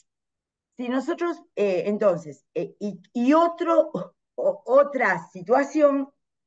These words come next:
que no es bipolar, no es polar, no es de oposición, es la que aparece en el achatamiento afectivo con la hipotimia o atimia que tienen los estados esquizofrénicos residuales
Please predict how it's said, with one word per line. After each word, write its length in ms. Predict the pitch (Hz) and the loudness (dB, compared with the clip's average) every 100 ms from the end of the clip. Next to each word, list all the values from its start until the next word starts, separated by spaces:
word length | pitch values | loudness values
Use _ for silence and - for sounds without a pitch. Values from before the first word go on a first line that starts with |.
| _ | _
que 120 | - 160 | -6 -2
no 180 | 202 | 2
es 200 | 269 262 _ _ _ _ _ - | 0 0 _ _ _ _ _ -8
bipolar, 920 | 185 190 175 233 254 214 175 175 190 _ | -6 -4 2 4 4 4 0 -4 -10 _
no 180 | - 196 | -2 2
es 140 | 208 170 _ | 2 0 _
polar, 600 | 170 175 190 165 165 185 _ _ | 0 2 2 0 -4 -10 _ _
no 160 | 180 196 | -2 0
es 80 | |
de 100 | 202 | 2
oposición, 640 | 202 196 190 240 - 254 240 _ _ _ _ | 0 -2 -8 -12 -8 -8 -8 _ _ _ _
es 160 | 247 262 | 0 2
la 160 | 269 | 0
que 120 | 220 | 0
aparece 420 | 240 285 294 302 302 | -2 -2 -2 -4 -6
en 80 | |
el 100 | 240 | -4
achatamiento 600 | 196 180 180 180 226 233 | -4 -4 -6 -6 -6 -4
afectivo 760 | 254 277 277 - 294 269 277 262 _ _ _ | -4 -4 -6 -4 0 2 2 0 _ _ _
con 220 | - 160 165 | -6 -4 -2
la 300 | 165 160 _ _ _ | -4 -6 _ _ _
hipotimia 920 | - 196 233 254 294 277 247 254 240 | -12 -6 -2 -2 0 0 0 -2 -2
o 140 | 196 160 | -2 -2
atimia 720 | 147 254 254 233 220 240 247 | -6 -6 -4 -4 -4 -4 -4
que 120 | 190 | -8
tienen 340 | 175 214 240 240 | -4 -4 -2 -4
los 160 | 196 | -6
estados 340 | 160 - 190 190 | -6 0 0 -2
esquizofrénicos 720 | 175 143 160 202 208 202 170 | -12 -14 -4 -2 -2 -2 -2
residuales 720 | 175 175 240 247 247 269 269 | -4 -4 -2 2 2 0 -6